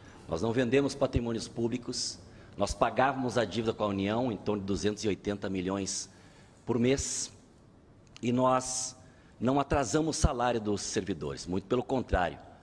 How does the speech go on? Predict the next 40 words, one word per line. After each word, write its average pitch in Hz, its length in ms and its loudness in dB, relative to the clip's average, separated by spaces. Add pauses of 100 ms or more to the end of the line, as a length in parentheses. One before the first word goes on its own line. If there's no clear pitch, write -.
(240)
Nós 101 200 0
fizemos 120 400 -2
pesados 107 640 0
investimentos 101 800 -2
na 92 180 0
educação, 90 800 -2
na 87 80 -2
saúde, 85 720 -2
agricultura. 107 680 -4 (460)
E 92 60 -2
não 101 100 0
sei - 160 -2
se - 60 -2
o - 60 -4
senhor 117 160 2
sabe, 117 340 4
na 117 160 4
época 107 380 0
do 95 120 -4
Tarso 110 360 -2
Genro 98 220 0
e - 20 -4
do 95 80 0
Olívio 92 240 0
Dutra, 104 320 0
a - 20 0
nossa 104 220 -2
economia 104 480 0
sempre 147 400 -2
cresceu 135 440 -4
acima 156 380 -4
da 131 100 2
média 113 280 0
nacional. 82 580 -2 (480)
Ou 147 100 0
seja, 127 300 2
esta 151 260 2
é 160 40 2
a 151 40 -2
prova 117 540 2